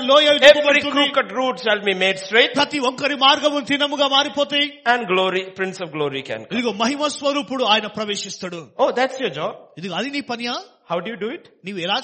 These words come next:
Speaker 1: చేస్తున్నావు?
Speaker 2: By preaching.
Speaker 1: ఇదిగో బోధించు,
Speaker 2: What's your
Speaker 1: ప్రకటించడం
Speaker 2: preaching?
Speaker 1: ద్వారా. నీ ప్రకటన ఏంటిది?
Speaker 2: Repent.
Speaker 1: మారు మనసు పొందు.
Speaker 2: The king is coming.
Speaker 1: ఇదిగో రాజు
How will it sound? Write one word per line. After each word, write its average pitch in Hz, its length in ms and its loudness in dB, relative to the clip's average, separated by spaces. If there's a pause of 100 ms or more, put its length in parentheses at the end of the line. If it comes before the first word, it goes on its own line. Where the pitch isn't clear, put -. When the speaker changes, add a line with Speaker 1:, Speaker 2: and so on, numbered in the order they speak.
Speaker 1:
చేస్తున్నావు? 294 460 -6 (260)
Speaker 2:
By 180 80 -6
preaching. 170 400 -12 (260)
Speaker 1:
ఇదిగో 180 160 -8 (160)
బోధించు, 240 280 -6
Speaker 2:
What's 202 100 -14
your 170 120 -16
Speaker 1:
ప్రకటించడం 208 440 -6
Speaker 2:
preaching? 208 280 -6
Speaker 1:
ద్వారా. - 180 -20
నీ 185 60 -8 (100)
ప్రకటన 240 280 -10 (100)
ఏంటిది? 254 280 -6 (200)
Speaker 2:
Repent. 294 340 6 (280)
Speaker 1:
మారు 240 220 2
మనసు 320 300 -2
పొందు. 339 240 4 (380)
Speaker 2:
The - 60 -20 (100)
king 131 140 -10 (120)
is - 80 -20 (100)
coming. 85 220 -20
Speaker 1:
ఇదిగో 180 180 -8 (140)
రాజు 214 260 0